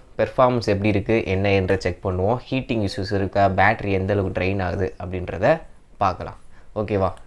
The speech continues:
நம்ம சேனல் நீங்க இன்னும் சப்ஸ்கிரைப் பண்ணாம பார்த்துருந்தீங்கன்னா, சப்ஸ்கிரைப் பண்ணிடுங்க. கூடவே பக்கத்துல ஒரு பெல் சிம்பலை பிரஸ் பண்ணி, ஆளுன்றதை பிரஸ் பண்ணிடுங்க. ஓகே, வீடியோக்குள்ள போலாம். ஓகே நண்பா,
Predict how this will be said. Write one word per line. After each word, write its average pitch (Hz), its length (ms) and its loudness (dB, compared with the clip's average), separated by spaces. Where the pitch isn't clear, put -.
நம்ம 95 200 -4
சேனல் 117 260 -2
நீங்க 104 160 0
இன்னும் 104 140 -2
சப்ஸ்கிரைப் 101 380 -4
பண்ணாம 92 240 -4
பார்த்துருந்தீங்கன்னா, 92 540 -6
சப்ஸ்கிரைப் 95 380 -6
பண்ணிடுங்க. 90 300 -4
கூடவே 120 260 4
பக்கத்துல 101 300 4
ஒரு 92 100 4
பெல் 95 180 2
சிம்பலை 95 260 -2
பிரஸ் - 260 -8
பண்ணி, 95 200 -2
ஆளுன்றதை 95 540 0
பிரஸ் - 260 -14
பண்ணிடுங்க. - 300 -16
ஓகே, 113 260 2
வீடியோக்குள்ள 95 380 -2
போலாம். 78 240 -12
ஓகே 156 160 6
நண்பா, 139 280 6